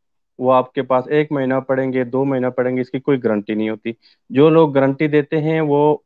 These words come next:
उनके साथ भी हमारा, मेरा काफी, मतलब, ताल्लुक बना था। वो नब्बे दिन की guarantee देते हैं और इस तरह करके, लेकिन वो student नहीं पढ़ते। जो वो इतनी फीस ले लेते हैं आपसे, इतने पैसे ले लेते हैं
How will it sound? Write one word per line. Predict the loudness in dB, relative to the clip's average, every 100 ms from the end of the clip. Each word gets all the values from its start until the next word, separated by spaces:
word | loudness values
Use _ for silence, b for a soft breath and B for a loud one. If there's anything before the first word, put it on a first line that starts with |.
| -2
उनके | -2 0 0
साथ | 2
भी | 2 0
हमारा, | 2 4 2 2 -2
मेरा | 0 2 2
काफी, | 0 -2 0 -2
मतलब, | -2 -2 -2 0
ताल्लुक | 0 0 -2
बना | -2 0
था। | 0 -2 _ _ _ _
वो | -2
नब्बे | 0 4 4 2
दिन | 0 -2
की | -4
guarantee | -4 -4 -4 -4
देते | -4 -4
हैं | -4 -2 0
और | 0 0
इस | -2
तरह | 2 2
करके, | 2 -2 -2 -4 _ _ -2
लेकिन | 0 4
वो | 4 2
student | 2 0 2
नहीं | 2 2 2
पढ़ते। | 0 0 -4 -4 _ _ _ -2
जो | 2 2 0 0
वो | 4 4
इतनी | 4 0
फीस | 2 0 2
ले | 2 2
लेते | 2 0 0
हैं | 2
आपसे, | 0 0
इतने | -4 -2 -4
पैसे | -4 -2 -2
ले | 0
लेते | -2 -2 -2
हैं | -2